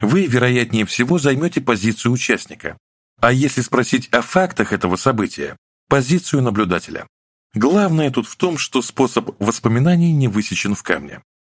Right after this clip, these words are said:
На него сильно влияет поставленная задача. Другой феномен, связанный со временем. Память обобщает повторяющиеся события. Если вы однажды были на определённом пляже,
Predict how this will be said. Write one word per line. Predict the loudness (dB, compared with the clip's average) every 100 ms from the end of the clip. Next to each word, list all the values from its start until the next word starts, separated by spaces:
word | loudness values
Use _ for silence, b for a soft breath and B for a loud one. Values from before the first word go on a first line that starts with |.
| _ 0
На | 2
него | 4 2 2 2 -2
сильно | -8 0 2 2
влияет | 2 0 2 0 0
поставленная | -4 -2 0 0 0 0 0
задача. | -2 -2 -4 -8 -12 _ _ _ _
Другой | 0 2 2 2 0
феномен, | 0 0 2 2
связанный | 0 0 0 0 -2 -2
со | 0
временем. | -2 -4 -8 -16 _ _ _ _ _ _
Память | 2 4 2 -2 -2
обобщает | 0 0 -2 -2 0 0 -2
повторяющиеся | -4 0 0 2 0 -2 -4 -4 -2
события. | -2 -2 -4 -10 -16 -18 _ _ _ _ _ _
Если | -4 2 2 2 0
вы | 2 2
однажды | 2 2 0 0
были | 0 2 2
на | 2
определённом | 0 0 2 2 0 0
пляже, | 0 0 0 -2